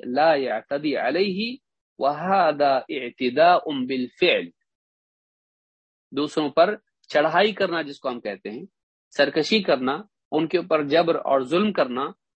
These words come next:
یہ عمل سے ہے۔ کہتے ہیں یہ کیا ہے؟ یہ سرکشی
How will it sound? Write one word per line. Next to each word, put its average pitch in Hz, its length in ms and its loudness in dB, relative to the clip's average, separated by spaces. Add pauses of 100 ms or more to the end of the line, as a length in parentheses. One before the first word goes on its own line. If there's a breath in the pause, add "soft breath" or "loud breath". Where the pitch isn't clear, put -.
یہ 202 240 4 (100)
عمل 214 300 2
سے - 160 -20
ہے۔ - 160 -20 (600)
کہتے 135 220 -8
ہیں 156 80 -10
یہ 156 40 -16
کیا 160 220 0
ہے؟ 190 160 -4 (420)
یہ 139 100 -8
سرکشی 135 580 -6